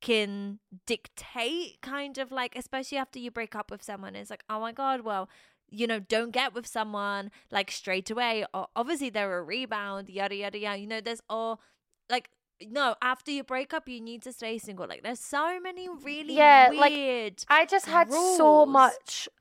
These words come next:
Speaker 2: like, I just had so
Speaker 1: Opinions.
Speaker 2: many, like,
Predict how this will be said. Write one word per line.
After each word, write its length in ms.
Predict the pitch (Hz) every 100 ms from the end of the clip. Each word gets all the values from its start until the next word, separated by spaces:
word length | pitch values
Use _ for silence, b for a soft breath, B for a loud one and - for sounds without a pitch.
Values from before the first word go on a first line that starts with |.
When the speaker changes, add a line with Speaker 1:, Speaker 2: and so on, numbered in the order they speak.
| -
Speaker 2:
like, 460 | 233 233 220 - _
I 160 | - 254
just 160 | 269 -
had 180 | 285 -
so 60 |
Speaker 1:
Opinions. 760 | - 294 247 247 247 247 240 -
Speaker 2:
many, 560 | 226 240 240 240 233 226
like, 220 | 220